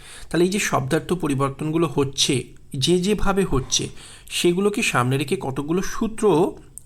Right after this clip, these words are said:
আমাদের ভাষাবিজ্ঞানীরা তুলে ধরছেন। একটাকে বলা হচ্ছে অর্থের বিস্তার, একটাকে বলা হচ্ছে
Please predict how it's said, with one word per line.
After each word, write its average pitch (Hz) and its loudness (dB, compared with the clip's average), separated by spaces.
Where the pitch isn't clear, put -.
আমাদের 135 0
ভাষাবিজ্ঞানীরা 135 -2
তুলে 131 -2
ধরছেন। 123 -2
একটাকে 139 -4
বলা 151 0
হচ্ছে - -4
অর্থের 131 -4
বিস্তার, 135 0
একটাকে 143 -4
বলা 143 0
হচ্ছে 139 -4